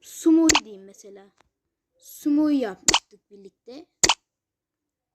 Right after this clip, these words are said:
Ben hepsini göstermeme gerek yok. Hepsini göstermeme gerek yok. Zaten siz bu programa girince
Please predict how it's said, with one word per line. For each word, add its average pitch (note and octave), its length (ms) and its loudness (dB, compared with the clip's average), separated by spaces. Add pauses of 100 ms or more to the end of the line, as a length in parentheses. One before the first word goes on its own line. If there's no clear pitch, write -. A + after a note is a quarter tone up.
(1700)
Ben D4 100 -12
hepsini D#4 380 -6
göstermeme D4+ 540 -10
gerek - 560 2 (100)
yok. A#3 120 -20 (4000)
Hepsini D4 300 -2
göstermeme D4 440 -2
gerek C#4 180 -10
yok. A3 120 -16
Zaten B3 300 -16
siz A#3+ 240 -20
bu B3 140 -18
programa B3 360 -10
girince - 600 -8